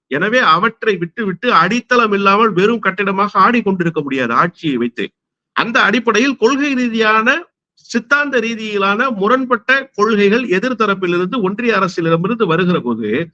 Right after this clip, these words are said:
அதை முழுமையாக எதிர்க்க வேண்டிய இடத்தில் தமிழ்நாடு அரசு இருக்கிறது, எதிர்க்கிறது. எந்த இடத்துலயும் பகைமையை பாராட்டலையே சார். பர்சனலா எங்காவது தனிப்பட்ட முறையில விவாதங்கள்ல ஏதாவது தவறான பேச்சுக்களை அமைச்சர் பெருமக்கள் பேசியிருக்கிறாங்களா?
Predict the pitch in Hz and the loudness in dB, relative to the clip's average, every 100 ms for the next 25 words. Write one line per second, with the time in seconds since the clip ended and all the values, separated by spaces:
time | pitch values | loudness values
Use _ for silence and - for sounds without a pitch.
0 | _ _ - 185 214 190 233 262 254 262 | _ _ -2 0 2 2 0 2 2 2
1 | 226 185 208 262 247 214 185 165 165 165 | 0 2 0 0 0 0 0 0 0 -2
2 | 269 202 202 208 190 156 156 - 156 196 | -4 -4 0 2 2 0 -2 -2 -2 -2
3 | 165 190 226 175 190 175 151 143 202 285 | -4 -2 0 0 0 -2 -4 -2 -4 0
4 | 254 214 202 226 226 170 190 208 190 156 | 2 2 0 -4 -4 -2 0 0 0 0
5 | 143 143 135 123 113 151 185 - _ _ | -2 -2 -2 -6 -6 -4 -4 -8 _ _
6 | _ _ - 180 196 240 220 170 170 185 | _ _ -4 -4 -2 0 2 2 0 2
7 | 190 196 151 - _ 151 208 202 180 165 | 2 0 -4 -6 _ -2 -2 -2 -2 -2
8 | 165 175 165 123 90 _ 139 180 185 170 | 0 2 2 0 -4 _ 0 2 2 0
9 | 143 135 113 98 - _ _ - 151 185 | -2 -4 -4 -6 -14 _ _ -4 2 2
10 | 190 175 147 170 180 175 - 165 160 139 | 2 0 0 2 4 2 -2 -4 -6 -6
11 | 131 113 98 _ _ _ _ _ _ 135 | -4 -4 -8 _ _ _ _ _ _ 0
12 | 185 185 135 135 123 117 110 107 135 135 | 0 0 -2 -2 -2 -2 -4 -2 -4 -4
13 | 113 98 92 95 143 147 | -8 -6 -6 -2 0 0